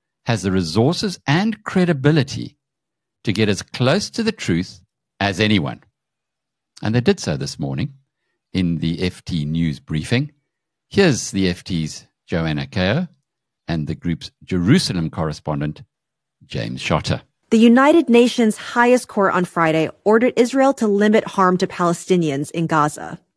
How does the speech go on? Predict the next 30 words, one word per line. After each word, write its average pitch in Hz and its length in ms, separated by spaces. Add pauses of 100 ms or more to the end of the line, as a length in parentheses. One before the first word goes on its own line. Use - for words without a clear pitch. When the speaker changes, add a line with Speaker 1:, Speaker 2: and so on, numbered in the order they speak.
(760)
Speaker 2:
This 302 140
was 381 140
an 311 100
initial 247 480
ruling 196 320
in 180 80
a 175 60
case 180 340
brought 175 260
by 170 120
South 165 260
Africa 185 720
that 196 100
accuses 254 540
Israel 202 340
of - 160
committing 185 380
genocide. 165 640 (680)
Israel 208 260
has 190 180
forcefully 240 580
denied 180 460
those 151 160
accusations. 156 960 (960)
The 247 80
final 330 340
ruling 269 320
could 247 260
take 208 260
years, 160 440